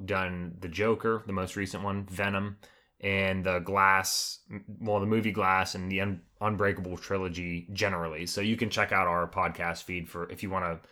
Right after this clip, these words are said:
hear about any of those. But this week's is on the newest, uh, Martin Scorsese movie, The Irishman.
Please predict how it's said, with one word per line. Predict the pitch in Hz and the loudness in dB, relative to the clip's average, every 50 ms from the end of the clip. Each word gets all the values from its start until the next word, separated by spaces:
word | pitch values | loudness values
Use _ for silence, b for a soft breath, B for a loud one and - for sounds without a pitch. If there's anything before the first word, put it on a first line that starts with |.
| b b b | b b b
hear | - 110 | -6 -2
about | 95 92 85 73 | 0 0 0 0
any | 90 87 | -2 -4
of | 92 110 | -2 0
those. | 143 143 82 - - - B B B B B B B B B B B - | 0 0 0 -2 -6 -10 B B B B B B B B B B B 4
But | 110 110 110 107 107 - - - _ _ | 6 6 6 6 4 0 -2 -10 _ _
this | 113 107 135 175 - - - | -2 2 2 2 2 0 -2
week's | 123 107 95 110 117 - - - - - | 0 0 0 -2 -2 -2 -4 -4 -4 -2
is | 107 101 101 101 101 98 98 98 92 | 0 2 4 4 4 2 0 0 -2
on | - - 101 98 98 95 95 95 98 95 | -2 -2 0 2 2 2 2 2 0 0
the | 95 98 | 0 0
newest, | 104 113 117 123 127 123 - - - - _ - | 2 2 2 2 2 0 -2 -6 -8 -14 _ -10
uh, | - 98 92 90 87 90 | -6 -6 -4 -4 -4 0
Martin | 95 107 117 113 131 | 2 2 2 2 0
Scorsese | 117 - - 147 139 - 131 117 110 101 104 | -2 -2 -2 -2 0 2 2 2 2 0 0
movie, | 107 104 104 98 95 104 101 | 0 0 0 0 0 -2 -2
The | 95 101 101 | 0 2 4
Irishman. | 98 101 98 90 90 - - - - - 98 | 4 4 4 2 0 -4 -8 -10 -12 -12 -14